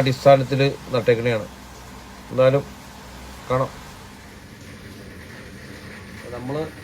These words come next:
ഈ മത്തം മുറിക്കാൻ പോണ്. മത്തൻ മുകളിൽ നമ്മുടെ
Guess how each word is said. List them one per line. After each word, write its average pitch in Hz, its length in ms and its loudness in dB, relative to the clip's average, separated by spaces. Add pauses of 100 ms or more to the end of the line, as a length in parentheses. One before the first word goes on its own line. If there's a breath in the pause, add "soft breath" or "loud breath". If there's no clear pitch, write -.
(260)
ഈ 147 40 -8 (180)
മത്തം 165 380 -4
മുറിക്കാൻ 143 320 -4
പോണ്. 135 180 -4 (1600)
മത്തൻ 135 280 -12 (1080)
മുകളിൽ 104 360 -10 (2250)
നമ്മുടെ 95 300 -8